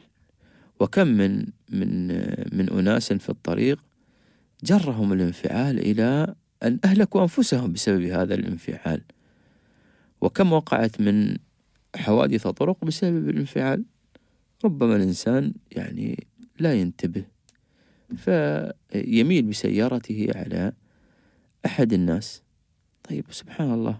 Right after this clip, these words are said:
هل هو قصدًا يعني أن، أن يميل بسيارته عليك؟ وقع منه خطأ سهوا، كان يعبث في الهاتف ثم حصل منه أنه يعني مال بسيارته إلى، إليك،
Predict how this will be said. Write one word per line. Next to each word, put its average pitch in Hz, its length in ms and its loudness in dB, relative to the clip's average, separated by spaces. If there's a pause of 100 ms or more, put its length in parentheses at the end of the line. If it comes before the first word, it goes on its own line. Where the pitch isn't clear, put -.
(120)
هل 117 280 0
هو 120 160 4
قصدًا 92 480 0
يعني 87 440 0
أن، 87 220 -2
أن 90 120 -4
يميل 90 260 0
بسيارته 82 680 -6
عليك؟ - 300 -8 (540)
وقع 240 340 2
منه 180 260 4
خطأ - 460 -2 (140)
سهوا، 143 380 0 (180)
كان 120 200 0
يعبث 85 500 -2 (960)
في 107 320 0
الهاتف 92 540 -2 (480)
ثم 247 500 2 (420)
حصل 107 440 0
منه 107 280 2
أنه 95 480 -2 (640)
يعني 92 580 0 (280)
مال 117 360 4
بسيارته 87 1120 -2 (120)
إلى، 143 360 0
إليك، 160 520 -2